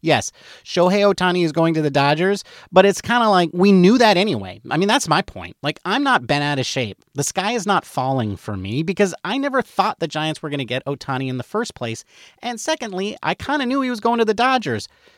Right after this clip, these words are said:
just like everybody else did. So this isn't, this isn't the disaster that everybody seems to be making it out to be, especially considering the way that the playoffs work.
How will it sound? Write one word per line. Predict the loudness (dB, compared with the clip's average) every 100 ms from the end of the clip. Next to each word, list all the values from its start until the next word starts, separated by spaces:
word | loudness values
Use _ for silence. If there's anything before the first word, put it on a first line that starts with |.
| -16
just | -4 0 0 0
like | 0 0
everybody | -2 -2 0 0 0
else | -2 -4 -6
did. | -10 -10 -12 -18 _ _ _
So | -4 2 4 4 0 _
this | -16 -10 -8 -4
isn't, | -2 0 -2 -6 _ -6
this | -4 -2
isn't | -2 -2 0
the | 0
disaster | 2 -2 -2 -2 -2 -2 -4 -2 0
that | 0
everybody | 0 0 -2
seems | -2 -2 -2
to | -2
be | -2
making | -2 -4 -6
it | -8 -4
out | -4 -4
to | -10
be, | -14 -12 -12 -14 _ _ _
especially | -6 -2 -2 -2 -2 -2
considering | -2 -6 -4 -2 -2 -2 -6 -10 -6
the | -4
way | 0 0 0
that | -4 -8
the |
playoffs | -6 -6 -2 -2 -2 -8
work. | -12 -14